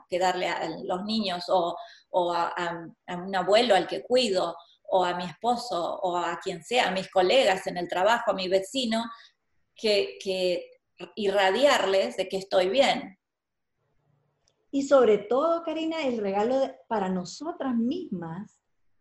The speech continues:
Speaker 2: de regalarnos ese espacio y decir, "Estoy bien, me siento bien, quiero jugar, quiero volver a vivir life,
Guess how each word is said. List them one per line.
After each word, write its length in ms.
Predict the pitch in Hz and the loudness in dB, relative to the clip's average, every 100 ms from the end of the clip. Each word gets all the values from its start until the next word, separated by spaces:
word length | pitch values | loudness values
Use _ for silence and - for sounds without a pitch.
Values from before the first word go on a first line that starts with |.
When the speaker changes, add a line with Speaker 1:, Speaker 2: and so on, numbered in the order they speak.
| _ _ - | _ _ -12
Speaker 2:
de 280 | 196 220 214 | 0 2 4
regalarnos 640 | 220 190 180 180 220 269 | 2 0 0 0 0 0
ese 220 | 277 277 302 | 0 -2 -10
espacio 640 | 294 - 277 392 - 220 | -10 -6 -4 -6 -2 0
y 60 | 190 | 0
decir, 280 | 185 247 | 0 0
"Estoy 520 | 247 233 - 208 220 226 | 0 0 -4 0 0 -2
bien, 580 | 185 208 277 381 180 | -6 -4 -4 -4 -6
me 120 | 175 175 | -6 -8
siento 460 | - 254 254 269 | -8 -8 -4 -4
bien, 300 | 240 247 262 | -4 -4 -6
quiero 240 | - 226 285 | -4 -6 -4
jugar, 580 | 214 - 247 262 240 - | -4 -4 -4 -4 -6 -4
quiero 320 | 220 240 240 _ _ - | -2 -2 -6 _ _ 2
volver 380 | 214 202 202 | 2 4 4
a 60 | 240 | 4
vivir 760 | 254 208 208 285 285 226 190 180 | 4 2 2 4 4 4 4 2
life, 680 | 202 269 220 196 185 - | 4 6 6 4 2 -8